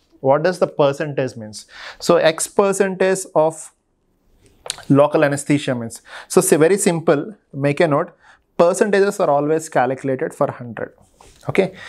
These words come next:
so X percentage of lidocaine or X percentage of bupivacaine means it's very simple that it contains X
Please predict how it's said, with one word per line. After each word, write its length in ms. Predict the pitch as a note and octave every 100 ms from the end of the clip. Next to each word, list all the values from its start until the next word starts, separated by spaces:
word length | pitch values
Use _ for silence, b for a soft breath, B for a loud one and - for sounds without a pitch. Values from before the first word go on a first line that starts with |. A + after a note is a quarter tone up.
| B B
so 300 | - D#3+ C3+ D3+
X 260 | D#3+ -
percentage 960 | - - E3+ F3 G3 F#3+ F#3+ F#3 F#3 -
of 340 | D3+ D#3 D#3 _ _ _ _ -
lidocaine 640 | C3+ D3 D3+ C3 A#2+ - _ _
or 220 | C3 C3+ D3+
X 220 | D3+ -
percentage 720 | - D#3 D3+ D#3+ D#3 D#3 D3
of 200 | D3+ -
bupivacaine 840 | B2+ B2+ B2+ D#3 D3+ C#3+ A#2+ A#2 - B B B
means 480 | C3 C#3 C#3 E3 - -
it's 140 | C#3
very 240 | C3+ C3+ D3
simple 440 | D3+ C#3 D#3+ D3+
that 300 | C3+ F#3 - -
it 160 | C#3+ -
contains 640 | C3+ C#3 D#3+ F3 - - _ _ _ _ -
X 440 | D#3 D#3+ - -